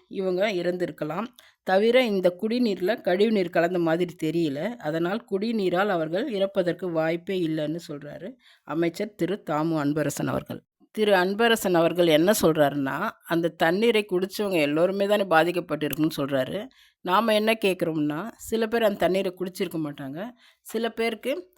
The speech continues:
எதிர்ப்பு சக்தி நிறைய இருக்கும், அவங்களுக்கு ஒண்ணும் செய்யாது. யூகத்தின் அடிப்படையில் சொல்றதை விட்டுட்டு தண்ணீரை பரிசோதனை செய்தால் தெரிஞ்சிட போகுது. சர்க்கரையும் வெள்ளையா தான் இருக்கு, உப்பும் வெள்ளையா தான் இருக்கு. சர்க்கரை எது, உப்பு எது தெரியலனா கொஞ்சோண்டு டேஸ்ட் பண்ணி பார்த்தா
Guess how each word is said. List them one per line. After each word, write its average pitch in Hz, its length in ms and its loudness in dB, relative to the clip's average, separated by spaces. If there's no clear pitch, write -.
எதிர்ப்பு 220 300 2
சக்தி - 260 -2
நிறைய 175 360 2
இருக்கும், 135 280 -8
அவங்களுக்கு 190 400 -2
ஒண்ணும் 170 260 0
செய்யாது. 151 420 -4
யூகத்தின் 233 560 -2
அடிப்படையில் 175 520 -4
சொல்றதை 175 360 0
விட்டுட்டு 156 400 -8
தண்ணீரை 214 440 0
பரிசோதனை 196 640 -4
செய்தால் 160 440 -8
தெரிஞ்சிட 156 360 -4
போகுது. 127 340 -12
சர்க்கரையும் 208 500 2
வெள்ளையா 165 240 0
தான் 170 220 0
இருக்கு, 156 280 -10
உப்பும் 170 340 -4
வெள்ளையா 143 260 -4
தான் 139 180 -6
இருக்கு. 143 240 -16
சர்க்கரை 196 520 -2
எது, 185 220 0
உப்பு 185 260 -2
எது 180 260 0
தெரியலனா 170 400 -2
கொஞ்சோண்டு 226 420 -4
டேஸ்ட் 220 300 -6
பண்ணி 180 180 -2
பார்த்தா 170 300 -4